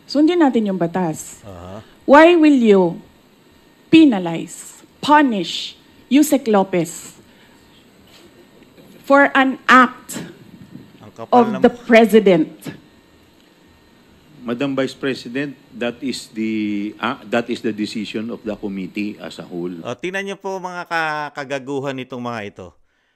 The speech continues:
Speaker 2: Pagka ang batas po susundin, pagka ipinail mo sa korte, doon po ang tamang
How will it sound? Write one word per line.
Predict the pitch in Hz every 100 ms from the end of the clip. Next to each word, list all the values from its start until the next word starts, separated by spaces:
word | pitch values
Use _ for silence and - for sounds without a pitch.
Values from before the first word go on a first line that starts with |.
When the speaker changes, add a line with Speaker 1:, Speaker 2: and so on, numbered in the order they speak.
| _ _ _ _ _
Speaker 2:
Pagka | - 185 262
ang | 247
batas | 165 202 202 -
po | - 151 127 -
susundin, | - 160 180 151 135 123
pagka | 113 165 190 190 170 143 _
ipinail | 165 180 190 180 175
mo | 180
sa | 170
korte, | 160 147 131 160 156 - _
doon | 117 143 147
po | 160
ang | 147 139
tamang | 139 131 131 135 117